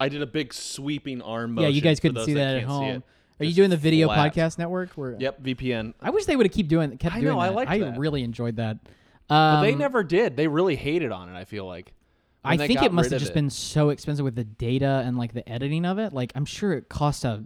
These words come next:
Speaker 2: there were, like, three cameras in there.
Speaker 1: Yeah.
Speaker 2: I'm sure that was a
Speaker 1: But I
Speaker 2: headache.
Speaker 1: think, I don't think it was an Earwolf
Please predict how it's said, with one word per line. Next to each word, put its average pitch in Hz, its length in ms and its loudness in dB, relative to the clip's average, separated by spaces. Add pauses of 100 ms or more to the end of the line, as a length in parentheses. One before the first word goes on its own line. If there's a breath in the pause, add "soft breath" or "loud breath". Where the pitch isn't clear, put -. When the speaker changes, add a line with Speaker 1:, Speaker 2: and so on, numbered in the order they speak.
Speaker 2:
there 160 100 0
were, 170 60 0
like, 190 140 0
three 147 340 -2
cameras 127 540 -4
in 101 120 -10
there. 104 280 -14 (120)
Speaker 1:
Yeah. 98 360 -10 (460)
Speaker 2:
I'm 147 100 0
sure 202 220 4
that 156 100 4
was 120 80 -6
a 107 140 -8
Speaker 1:
But 185 100 0
I 190 40 0
Speaker 2:
headache. 170 160 -6
Speaker 1:
think, 311 320 -8 (520)
I 175 100 -6
don't 262 160 -6
think 220 200 -8
it 190 80 -6
was 156 140 -6
an 135 80 -10
Earwolf 139 480 -4